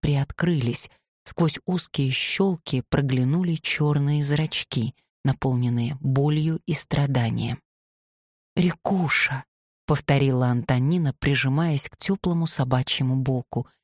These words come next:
«Рикуша, милый, что с тобой случилось?» Он снова негромко заворчал и шире открыл глаза.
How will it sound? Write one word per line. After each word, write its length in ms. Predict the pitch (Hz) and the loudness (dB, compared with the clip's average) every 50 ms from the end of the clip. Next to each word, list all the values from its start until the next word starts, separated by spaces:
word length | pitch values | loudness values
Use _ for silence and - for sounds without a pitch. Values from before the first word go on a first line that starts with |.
| _ _ _ _ - | _ _ _ _ 0
«Рикуша, 760 | 214 233 220 - - - - 233 202 - - - - 165 165 | 0 0 0 0 -4 -2 -2 0 0 0 -2 0 0 2 2
милый, 500 | 185 214 220 202 151 123 123 120 117 _ _ _ _ _ _ _ | 4 4 4 4 4 2 2 0 -2 _ _ _ _ _ _ _
что 320 | - - - - 247 240 220 | -8 -8 -2 0 2 2 2
с 80 | - | 0
тобой 300 | - - 220 214 226 226 | 0 0 2 2 2 2
случилось?» 840 | 214 - - 240 226 - - - 202 156 127 127 - - - - - _ _ _ _ _ _ _ _ _ _ _ _ _ - | 2 0 -2 -2 -2 -2 -2 -2 0 0 0 -2 -2 -2 -4 -4 -6 _ _ _ _ _ _ _ _ _ _ _ _ _ 0
Он 160 | 170 170 151 | 2 2 2
снова 360 | - - - 190 196 180 165 | 2 2 2 2 2 2 2
негромко 640 | 151 147 151 143 139 143 156 156 147 127 - - 131 | 2 2 2 2 4 4 4 2 2 0 0 0 0
заворчал 800 | 117 127 123 123 123 123 120 - - - - 180 196 202 190 _ _ _ _ _ _ _ - - | 0 2 2 2 2 0 0 -2 -2 0 0 2 2 0 -2 _ _ _ _ _ _ _ -2 -2
и 80 | 165 | 0
шире 480 | 143 - - - - 185 185 180 160 151 | 0 2 0 0 0 0 0 0 0 -2
открыл 400 | - - - - 143 135 131 131 | -2 -4 -6 -2 0 0 0 2
глаза. 600 | 127 139 135 131 131 127 113 127 120 95 - - | 2 2 2 2 2 2 0 0 -2 -2 -4 -8